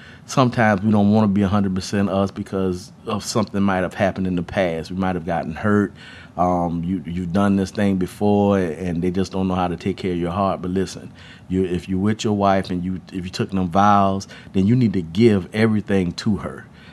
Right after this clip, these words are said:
Give her the entire package. Give her everything, and you're just gonna have to trust her with it. If you were able to go to the altar and confess your love for her and your commitment to her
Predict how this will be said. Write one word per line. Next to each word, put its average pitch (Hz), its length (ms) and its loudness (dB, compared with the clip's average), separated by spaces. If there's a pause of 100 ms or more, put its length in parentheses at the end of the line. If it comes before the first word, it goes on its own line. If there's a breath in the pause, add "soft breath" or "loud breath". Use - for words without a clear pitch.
(140 loud breath)
Give 123 200 6
her 113 160 2
the 104 140 0
entire 107 560 0
package. - 600 -10 (340 loud breath)
Give 107 160 2
her 107 160 2
everything, 90 580 -2
and 90 180 -2
you're 98 80 -2
just 101 200 -4
gonna 95 160 0
have 92 160 -2
to 90 80 -8
trust - 380 -2
her 90 140 -4
with 90 360 0
it. - 120 -12 (320 loud breath)
If 87 280 -4
you 147 160 4
were 147 200 0
able 123 280 4
to 104 100 -2
go 110 260 2
to 120 240 -2
the 104 200 2 (260)
altar 98 540 0 (920 loud breath)
and 101 160 0
confess 101 760 -2
your 107 180 2
love 107 480 2
for 92 160 -4
her 92 220 -2
and 90 160 -2
your 104 200 0 (220)
commitment 98 720 0 (440 loud breath)
to 123 260 4
her 87 340 -4